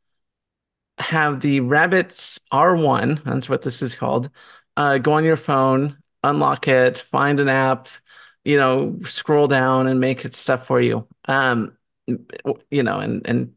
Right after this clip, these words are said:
push the screen for you. So, uh, it's a, instead of, like, using something like Google Assistant, um,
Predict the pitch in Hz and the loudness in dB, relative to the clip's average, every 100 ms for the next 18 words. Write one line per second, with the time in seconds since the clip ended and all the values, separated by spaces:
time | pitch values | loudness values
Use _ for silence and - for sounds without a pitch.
0 | _ 147 147 135 117 101 - - 135 120 | _ -4 -2 0 0 0 -4 -4 -2 -2
1 | - - - - 135 131 131 - - - | -4 -10 -12 -2 0 0 -2 -14 -20 -20
2 | - - _ - 160 147 139 - 151 143 | -20 -20 _ -4 0 2 2 2 4 4
3 | - 151 143 139 135 131 131 - _ _ | 0 0 2 2 2 0 -4 -10 _ _
4 | _ _ 110 - - 147 - 180 165 139 | _ _ -10 -10 -4 -2 0 2 2 0
5 | - - _ 135 127 123 - _ _ _ | -6 -20 _ 0 0 -2 -16 _ _ _
6 | _ _ _ _ 160 147 147 143 135 147 | _ _ _ _ -2 0 0 -2 -2 -2
7 | 135 123 127 131 120 113 - - 185 180 | 0 0 0 0 0 -2 -6 -2 -2 -2
8 | - _ _ _ _ _ _ _ _ 139 | -8 _ _ _ _ _ _ _ _ -2
9 | 147 135 104 95 123 | 0 0 -2 -4 -8